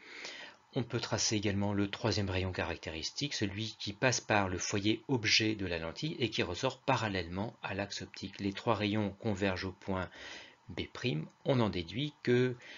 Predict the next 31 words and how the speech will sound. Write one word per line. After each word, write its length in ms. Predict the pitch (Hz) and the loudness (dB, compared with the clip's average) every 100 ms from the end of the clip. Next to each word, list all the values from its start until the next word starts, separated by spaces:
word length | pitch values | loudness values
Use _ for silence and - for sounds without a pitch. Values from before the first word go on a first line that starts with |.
| - - | -14 -2
l'image 380 | 107 104 101 | 2 6 6
A 60 | 104 | 6
prime 240 | 95 104 | 2 -2
B 100 | 95 92 | 0 -2
prime 420 | - 120 120 101 | -2 -2 0 2
est 100 | 90 | 0
réelle, 400 | 90 87 95 120 | 0 0 0 0
c'est-à-dire 460 | - - 101 143 - | 0 0 2 0 0
qu'on 160 | 104 | -4
peut 320 | 98 123 139 - | -2 -2 -2 -2
la 160 | 104 | -4
récupérer 680 | 101 95 104 - 82 95 113 - | -4 -4 -6 -6 -4 -4 -6 -6
sur 360 | - - 92 | -6 -4 -4
un 140 | 92 98 | -6 -6
écran. 340 | 90 - - - _ - - - - - - - - - | -8 -10 -14 -18 _ -20 -20 -20 -16 -14 -14 -14 -16 -4
Dans 160 | - 110 | 4 8
la 140 | 104 | 8
deuxième 320 | 101 113 110 107 | 6 6 4 2
situation, 600 | - - 87 - 165 180 | 0 0 0 2 2 6
l'objet 380 | 123 107 120 | 6 6 4
est 20 | 123 | 4
cette 200 | 120 - | 4 0
fois 320 | - 113 113 | 2 4 4
dans 340 | 92 117 117 | 4 2 4
le 140 | 101 98 | 2 0
plan 280 | - 113 | 2 2
focal 680 | 101 - 143 - 127 117 95 - - - - _ | 2 0 -2 2 2 2 0 -8 -20 -20 -20 _
objet 600 | 135 110 107 113 113 98 - _ - - - - _ - | 0 4 8 8 8 4 -2 _ -20 -20 -20 -20 _ 2
de 240 | 107 101 - _ _ _ _ | 4 4 -2 _ _ _ _
la 120 | 95 | -6
lentille. 500 | 87 82 - 170 196 | -4 -6 -4 -2 -2